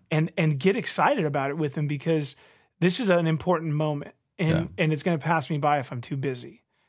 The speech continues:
Speaker 1: So I
Speaker 2: What's
Speaker 1: think
Speaker 2: it, that might,
Speaker 1: busyness
Speaker 2: that might be a great topic for one of the future podcasts. Just this idea that, you know,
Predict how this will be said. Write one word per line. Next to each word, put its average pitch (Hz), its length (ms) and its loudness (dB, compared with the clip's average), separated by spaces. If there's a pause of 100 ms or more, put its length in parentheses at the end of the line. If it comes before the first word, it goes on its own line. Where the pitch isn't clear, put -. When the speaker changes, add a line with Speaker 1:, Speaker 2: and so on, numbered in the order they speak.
Speaker 1:
So 120 40 6
I 139 40 6
Speaker 2:
What's 190 120 4
Speaker 1:
think 165 100 2
Speaker 2:
it, 143 80 4
that 147 120 4
might, 165 80 4 (120)
Speaker 1:
busyness - 80 -
Speaker 2:
that 170 80 2
might 147 160 2
be 120 100 2
a 107 40 2
great 107 400 0
topic 104 300 2
for 104 100 -2
one 104 120 2
of 101 60 2
the 92 80 0
future 92 500 -4
podcasts. 117 560 -2
Just - 200 -4
this - 120 -4
idea 90 340 2
that, 85 360 -4
you 92 80 -4
know, 85 360 -4